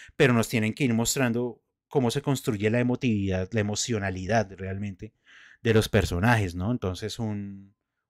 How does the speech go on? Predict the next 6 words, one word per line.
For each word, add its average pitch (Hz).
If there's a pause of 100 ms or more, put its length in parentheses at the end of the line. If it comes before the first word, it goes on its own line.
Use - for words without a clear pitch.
un 110
padre 117
Atreides 107 (560)
fuerte 113
y 101
firme, 101